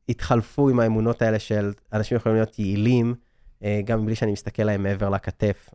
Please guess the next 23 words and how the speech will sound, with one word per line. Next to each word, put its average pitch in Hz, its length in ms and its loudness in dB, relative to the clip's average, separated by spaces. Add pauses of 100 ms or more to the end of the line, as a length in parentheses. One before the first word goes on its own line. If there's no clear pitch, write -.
אה, 98 60 -4 (800)
ו-, 98 120 -14
וזה 104 200 -2
מוכיח 104 220 -2
את - 80 -8
עצמו, 107 400 0 (260)
כולם 139 220 4
מגלים 101 300 2
את 90 60 -6
זה. 92 80 -6 (320)
אני 123 80 2
בכלל 151 160 4
מאמין 156 220 6
שכל, 160 720 2 (1500)
כאילו, 110 160 -2
תלכי 113 220 -4
למנהל 117 320 4
שלך, 113 160 -6
תגיד, 117 200 -2
"היי, 120 340 2
אני 95 720 -4 (440)
רוצה, 104 520 -2 (680)
אה, 104 60 -2